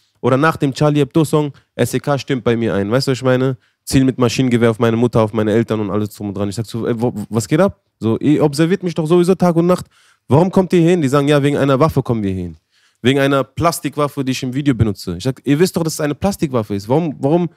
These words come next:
wollt ihr mich abfacken? Warum macht ihr das? Weißt du, was ich meine? Und das sind so Aktionen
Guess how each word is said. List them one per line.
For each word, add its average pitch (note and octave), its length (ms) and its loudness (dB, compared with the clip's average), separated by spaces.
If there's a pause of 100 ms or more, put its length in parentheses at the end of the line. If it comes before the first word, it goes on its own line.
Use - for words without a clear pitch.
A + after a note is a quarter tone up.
(260)
wollt D#3+ 240 2
ihr D#3+ 60 2
mich D3 200 -4
abfacken? G#2+ 500 -4
Warum C#3 440 0 (340)
macht D3+ 300 0
ihr A2+ 80 -2
das? F#2 180 -8
Weißt C3+ 160 -4
du, D3 60 0
was B2+ 60 -4
ich - 40 -14
meine? D3 300 0 (420)
Und A#2 180 0
das E3 140 2
sind E3+ 140 0
so D3+ 100 0
Aktionen F3+ 640 0